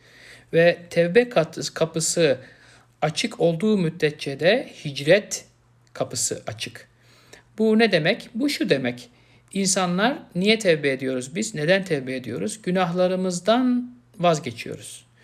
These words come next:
Günahlarımızla ilgimizi kesiyoruz. Günahlarımızı terk ediyoruz. Bu manada bir hicret yapmış oluyoruz. Kötülüklerden kaçıyoruz iyiliklere doğru. İşte tevbe ile hicret iç içedir.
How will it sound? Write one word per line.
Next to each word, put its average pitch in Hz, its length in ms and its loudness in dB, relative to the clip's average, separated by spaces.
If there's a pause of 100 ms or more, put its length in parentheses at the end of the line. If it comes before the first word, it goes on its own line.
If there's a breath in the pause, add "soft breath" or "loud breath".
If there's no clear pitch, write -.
(280 soft breath)
Günahlarımızla 160 1120 0 (600 soft breath)
ilgimizi 160 560 0
kesiyoruz. 185 760 -4 (400 soft breath)
Günahlarımızı 165 880 0
terk 160 300 0
ediyoruz. 226 520 0 (340 soft breath)
Bu 208 80 -2
manada 170 520 0
bir 202 120 -2
hicret 156 460 -2
yapmış 127 380 -6
oluyoruz. - 460 -14
Kötülüklerden 160 960 -2
kaçıyoruz - 600 -6
iyiliklere 143 600 -6
doğru. 131 400 -4 (380 loud breath)
İşte - 240 0
tevbe 170 400 0
ile 151 400 0 (600 soft breath)
hicret 156 500 -2 (440)
iç 220 160 -4
içedir. 120 400 -8